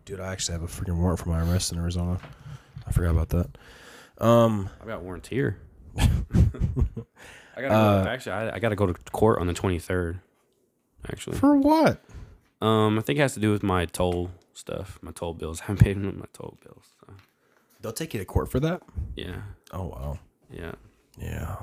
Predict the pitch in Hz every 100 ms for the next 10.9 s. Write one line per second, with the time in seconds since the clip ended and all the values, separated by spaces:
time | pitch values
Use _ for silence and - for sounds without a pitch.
0 | - - 120 117 101 117 - 85 78 -
1 | _ _ - - - - 117 117 107 127
2 | 113 120 117 104 92 107 117 113 110 104
3 | 92 - 98 92 85 95 90 101 95 92
4 | 95 98 90 87 87 87 85 76 78 -
5 | - - - - 90 87 82 - 107 120
6 | 120 127 131 135 107 92 82 - 90 78
7 | 76 60 92 - _ _ _ _ _ _
8 | _ - - 82 - _ - - - 71
9 | - 92 87 87 87 92 87 82 82 92
10 | 104 - _ _ _ _ - 85 98